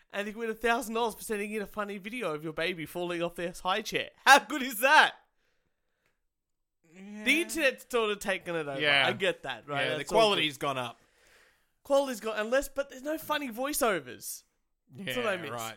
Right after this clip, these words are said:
Speaker 1: But nonetheless, I thought Takeshi's Castle, all good. But the rest of it is streaming on the, uh, S B S, which is a channel here.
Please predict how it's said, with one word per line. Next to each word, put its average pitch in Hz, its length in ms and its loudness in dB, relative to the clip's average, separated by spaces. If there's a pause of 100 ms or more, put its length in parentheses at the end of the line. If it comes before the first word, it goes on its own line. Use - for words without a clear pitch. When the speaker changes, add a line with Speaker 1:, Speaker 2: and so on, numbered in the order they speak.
Speaker 1:
But 208 80 -8
nonetheless, 262 500 -4 (480)
I - 40 -20
thought 196 180 -8
Takeshi's 220 400 -8
Castle, 185 340 -4
all 202 120 -10
good. 170 220 -8 (260)
But 214 360 0
the 170 120 -10
rest 220 240 -6
of 214 140 -8
it 208 140 -8
is 170 160 -10
streaming 196 680 -6
on 165 240 -2
the, 151 420 -8
uh, 139 200 -2 (100)
S 226 240 0
B 175 240 -6
S, - 360 -4 (1080)
which 165 180 -10
is 165 100 -8
a 170 60 -4
channel 180 380 -2
here. 143 460 -4